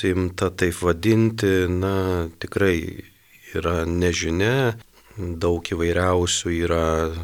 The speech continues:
diskusijų, spėlionių, bet kodėl iš tikrųjų taip yra pavadinta, nieks tiksliai ir nežino. Vilniaus apylinkių lietuviai vartojo Ašmens vartų vardą.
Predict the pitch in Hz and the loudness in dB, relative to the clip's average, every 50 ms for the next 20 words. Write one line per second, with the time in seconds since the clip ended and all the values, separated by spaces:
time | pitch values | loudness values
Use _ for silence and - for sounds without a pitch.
0 | 82 85 87 85 92 90 - - - - 135 143 139 - - 101 90 87 - - | -8 -10 -10 -10 -10 -10 -10 -10 -6 -4 -4 -4 -4 -4 -6 -6 -6 -6 -8 -8
1 | - - - - 92 113 127 131 127 117 98 92 85 82 85 85 - - - - | -6 -6 -4 0 2 2 4 4 4 2 2 2 2 2 0 0 0 -4 -10 -18
2 | - - - - - 92 87 80 82 107 139 151 151 127 101 - - - - - | -18 -16 -14 -6 0 0 0 2 4 4 6 6 6 6 4 2 -2 -4 -6 -4
3 | - 101 131 143 135 127 - - - 117 113 113 113 107 101 - - 101 95 92 | -2 0 0 2 0 0 -2 0 -2 -2 -2 -2 -2 -2 -2 -2 -2 -2 -2 0
4 | 90 95 95 90 90 - 92 87 87 90 90 87 87 - - - - - - - | 0 0 -2 -2 0 -2 0 0 0 0 0 0 -2 -4 -4 -4 -4 -4 -6 -8
5 | _ _ - - 90 - - - - - 92 90 90 87 90 90 90 90 87 - | _ _ -6 -6 -6 -4 -6 -6 -2 0 2 2 2 2 2 2 2 2 2 4
6 | - 123 110 95 82 - - - - - - _ - 98 107 107 101 98 95 90 | 4 4 6 4 2 0 -4 -8 -14 -20 -20 _ -4 -2 0 2 4 4 4 4
7 | 90 87 - - - - - - - 98 92 - - 107 107 98 95 90 90 90 | 4 2 2 0 0 0 -2 -2 -4 -4 -4 -2 0 0 0 2 2 2 2 0
8 | 87 - - 95 87 87 87 85 87 87 85 85 - - - - 165 180 170 123 | -2 -2 0 0 2 2 0 0 2 0 0 0 -2 -6 -2 2 4 4 4 4
9 | 98 92 82 80 76 76 76 - _ _ _ - 98 87 92 92 90 87 90 - | 4 4 4 4 2 -2 -4 -8 _ _ _ -6 -2 2 2 2 2 0 -4 -6
10 | - - 98 101 113 117 117 113 110 110 110 110 107 104 104 98 92 87 - - | -4 0 2 4 4 4 4 4 4 4 4 6 6 4 4 2 0 -4 -10 -18
11 | _ _ _ _ - 101 - - - 101 98 110 117 107 95 90 85 - - - | _ _ _ _ 0 0 2 2 2 2 4 4 4 4 4 2 0 0 -2 -2
12 | - - - - - - - _ _ - 87 90 92 95 95 87 87 - - 87 | -2 -2 -4 -6 -12 -20 -20 _ _ -4 0 2 2 2 0 -4 -8 -8 -6 0
13 | 85 92 95 92 92 90 80 87 - | 2 2 4 4 2 2 0 -2 -4